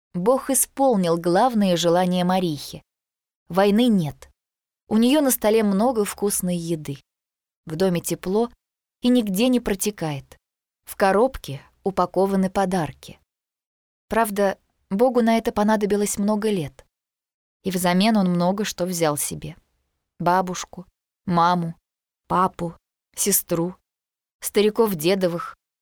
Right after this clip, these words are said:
родину и детство. Снега на улице нет,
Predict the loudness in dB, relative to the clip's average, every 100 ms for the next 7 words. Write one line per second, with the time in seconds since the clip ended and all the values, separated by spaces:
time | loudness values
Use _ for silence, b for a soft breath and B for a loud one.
0 | _ _ -4 0 2 0 -2 -4 -6 -8
1 | -6 -6 -4 -8 -10 -20 _ _ _ _
2 | _ _ _ _ _ _ -6 0 0 2
3 | 2 2 0 -2 -2 -2 -4 -8